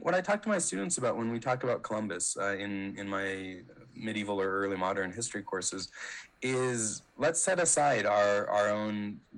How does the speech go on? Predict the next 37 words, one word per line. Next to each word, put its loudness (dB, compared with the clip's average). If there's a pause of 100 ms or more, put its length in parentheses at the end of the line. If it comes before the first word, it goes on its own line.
sort -2
of -4
assumptions 0
for -8
a -4
moment. -4 (260)
We -8
can -2
observe 0
some -2
of -2
the -4
things -4
he -8
did, -4 (500)
uh, 4
some -2
of -2
the -2
things -4
he -4
and -2
then -4
his -8
brothers 0
as -10
well 0
did, -6
who -4
also -2
served -4
in, -6
in -10
the -8
Caribbean -6
as -6
governors. -4